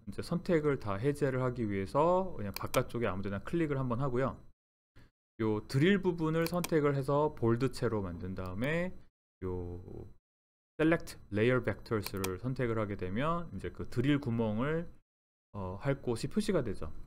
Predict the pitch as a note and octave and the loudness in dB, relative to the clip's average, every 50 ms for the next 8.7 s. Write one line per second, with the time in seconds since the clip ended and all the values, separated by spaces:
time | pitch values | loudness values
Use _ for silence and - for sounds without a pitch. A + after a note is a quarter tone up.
0 | - - _ _ _ _ _ _ _ _ _ _ _ _ - - - - - A#2+ | -12 -16 _ _ _ _ _ _ _ _ _ _ _ _ -18 -18 -6 0 2 4
1 | B2+ B2+ F3+ F#3+ G#3 A#3+ A3 D#3+ A#2+ - - - F#3+ G3 G3+ F#3+ F#3+ F#3 F3 F3 | 6 8 8 8 8 6 6 4 2 2 2 4 6 6 6 6 6 4 4 2
2 | E3+ E3 C#3+ A#2+ A2 A2 A2+ A2+ A#2+ B2 B2 A#2+ - - G3+ G3+ - F#3 E3 D3+ | 0 0 2 2 2 2 2 2 2 2 2 2 2 0 2 4 4 4 4 4
3 | - - A3 G#3+ - G#3+ G3 - - D3+ C#3 C3 A2+ G2 F#2+ G2 C3 D3+ C#3 G#2+ | 2 -2 -4 -2 0 -2 -2 -2 -2 -2 -2 0 -2 -2 -2 0 0 0 0 -2
4 | F#2 G#2+ A2+ A#2 A2+ G#2+ G#2+ A2 - - - B2 C#3+ F#3+ A3 G#3+ G3+ F#3 D#3+ C#3 | -2 -2 -4 -2 -2 -2 -2 -2 -2 -2 2 6 6 6 6 6 2 0 0 -2
5 | - - - F3+ - - E3+ - - - A#2 - G2+ F#2 F2+ D#2+ - - F#2+ G2+ | -4 -4 -4 -4 -2 -2 -4 -4 -4 -6 -4 -2 -2 -2 -4 -6 -8 -8 -6 -4
6 | A#2 B2 A#2 G#2 G2 G2+ F#2+ - - - G#2+ A#2+ C3 C3 C3 B2+ B2+ B2 A#2 - | -2 -2 -2 -2 -2 -4 -6 -6 -4 -2 0 0 0 2 0 0 0 -2 -4 -6
7 | - - D3+ D3+ D3 D3+ - D3 C3 C3+ - - A#2+ A2+ G#2+ G#2 A#2 A2 G2+ F#2 | -6 -4 -4 -4 -4 -2 -2 -4 -4 -4 -4 -4 -4 -2 -2 -2 -4 -4 -4 -4
8 | F#2 G2+ G2+ F#2 G2+ F#2 F2 F2 F2+ G2+ B2+ E3 F#3+ F#3+ | -2 -2 -2 -2 -2 -2 -2 -2 -2 -2 -2 -2 -4 -6